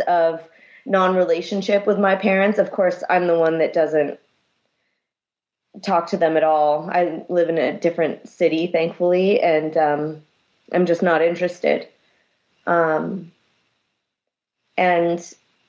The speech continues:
they all struggle with it on some level. My oldest brother is adopted, and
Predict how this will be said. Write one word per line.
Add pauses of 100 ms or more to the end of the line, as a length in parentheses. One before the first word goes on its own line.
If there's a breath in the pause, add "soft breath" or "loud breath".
(160)
they
all
struggle
with
it
on
some
level.
My (120)
oldest
brother (560)
is
adopted,
and